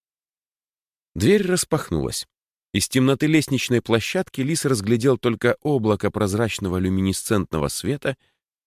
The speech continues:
и узкий овал лица. От этого неожиданно яркого зрелища резануло глаза.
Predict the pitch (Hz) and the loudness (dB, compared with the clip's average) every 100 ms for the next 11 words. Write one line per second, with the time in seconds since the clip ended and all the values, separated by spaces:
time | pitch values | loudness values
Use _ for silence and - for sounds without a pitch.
0 | - 117 147 185 - 139 90 95 107 92 | 0 2 2 0 0 0 2 2 2 -2
1 | - - 67 - _ _ _ _ _ _ | -4 -4 -4 -6 _ _ _ _ _ _
2 | _ _ - 85 110 101 101 101 104 101 | _ _ -6 0 0 2 2 2 2 2
3 | 95 113 107 107 101 110 92 95 85 80 | 0 0 2 2 2 0 0 -2 -2 0
4 | 117 131 82 - 71 _ _ - 101 87 | -2 -2 -4 -4 -8 _ _ -2 0 2
5 | 95 98 95 87 85 107 90 69 | 2 2 0 0 0 -2 0 -2